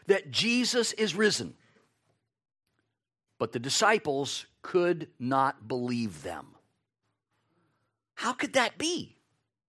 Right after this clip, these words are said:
They must simply be hallucinating, or perhaps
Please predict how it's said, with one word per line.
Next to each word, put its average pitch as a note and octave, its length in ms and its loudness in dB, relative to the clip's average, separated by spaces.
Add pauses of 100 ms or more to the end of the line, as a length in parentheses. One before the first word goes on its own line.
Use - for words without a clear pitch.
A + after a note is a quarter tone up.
(1040)
They G#3+ 100 6
must C4 280 2
simply C#4+ 400 0
be A#3+ 220 -2
hallucinating, G#3+ 840 2 (1400)
or F3+ 100 -2
perhaps A#3+ 680 2